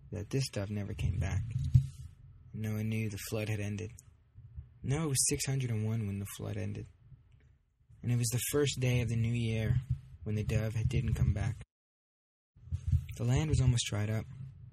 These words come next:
Noah saw this. Noah saw that it was so close to time. He was so ready to actually step onto the land, for you see, the land was there, but it was still not livable.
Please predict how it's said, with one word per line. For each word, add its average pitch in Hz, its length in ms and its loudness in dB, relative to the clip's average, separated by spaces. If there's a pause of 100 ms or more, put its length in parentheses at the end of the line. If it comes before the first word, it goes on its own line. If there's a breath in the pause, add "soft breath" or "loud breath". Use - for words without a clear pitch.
(440)
Noah 123 280 2
saw 110 340 0
this. 110 180 -4 (920)
Noah 120 200 0
saw 117 280 0
that 113 120 0
it 110 40 0
was 123 200 0
so 117 140 -2
close 113 340 -4
to 131 100 -10
time. 117 400 -4 (1000)
He 127 120 -2
was 123 180 0
so 123 120 0
ready 117 380 0
to - 80 -4
actually 113 360 -4
step - 300 -6
onto 113 280 -2
the 113 60 -4
land, 110 340 -2
for 110 80 -8
you 110 40 -6
see, 113 200 -6
the 110 100 -4
land 147 240 -2
was 123 140 -2
there, 127 260 8 (1300)
but 101 120 -6
it 98 60 -2
was 107 300 -2 (840)
still 139 280 0
not 117 180 0
livable. 107 360 -4